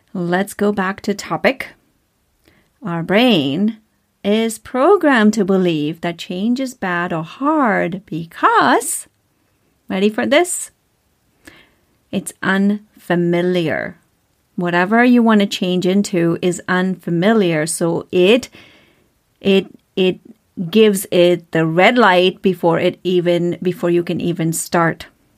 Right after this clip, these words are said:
See, the brain likes familiarity. It likes to know what you're doing,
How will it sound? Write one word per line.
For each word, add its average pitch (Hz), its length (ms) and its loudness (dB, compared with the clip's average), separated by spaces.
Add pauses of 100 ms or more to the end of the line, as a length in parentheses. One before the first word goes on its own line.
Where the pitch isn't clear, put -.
(920)
See, 208 200 0
the 190 100 2
brain 190 340 2
likes 185 280 -2
familiarity. 175 1080 0 (960)
It 196 100 -6
likes 175 500 -2
to 320 140 2
know 175 480 2 (260)
what 156 160 -4
you're 214 140 0
doing, 190 580 0